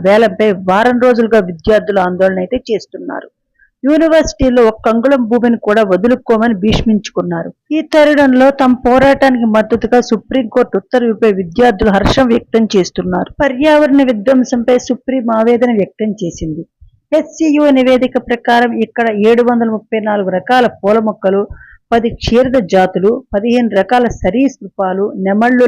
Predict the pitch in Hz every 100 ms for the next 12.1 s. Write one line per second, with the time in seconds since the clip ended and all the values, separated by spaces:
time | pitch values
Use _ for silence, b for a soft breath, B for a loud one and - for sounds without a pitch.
0 | 233 214 214 226 196 196 208 208 196 196
1 | 202 190 185 240 208 - 196 - 208 208
2 | - 262 277 277 311 285 269 254 277 233
3 | - 196 185 170 180 - _ _ _ 294
4 | 285 330 330 311 302 294 285 277 269 262
5 | 247 247 247 226 220 - 247 226 247 208
6 | 208 220 226 165 185 208 254 185 185 196
7 | 208 226 254 247 190 175 220 226 226 254
8 | - _ 214 220 202 196 214 202 196 180
9 | 190 190 214 185 165 165 175 _ _ _
10 | _ 233 - 247 226 240 233 214 208 208
11 | 202 214 214 214 190 - 220 196 214 208
12 | 190